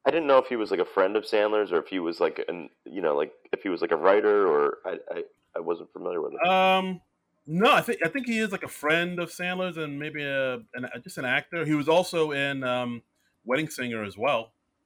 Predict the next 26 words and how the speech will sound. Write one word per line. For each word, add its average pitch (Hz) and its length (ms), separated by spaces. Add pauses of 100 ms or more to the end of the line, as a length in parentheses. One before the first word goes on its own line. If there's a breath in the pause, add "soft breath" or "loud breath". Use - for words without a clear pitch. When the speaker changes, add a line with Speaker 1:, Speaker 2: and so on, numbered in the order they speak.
(380)
Speaker 1:
Okay. 92 340 (160)
Speaker 2:
But, 117 320
like, 127 240
yeah, 147 220
I 139 60
mean, 143 120
he's 147 120
not, 160 160
like, 135 160
a 113 280 (380)
S 120 160
N 127 80
L 120 220
cast 107 320
member 98 260
or 98 40
anything 98 280
like 90 160
that. 90 180
I 95 40
think 98 180
he's 95 120
just 87 160
Speaker 1:
Okay. - 60
Speaker 2:
one 64 140
of, 92 80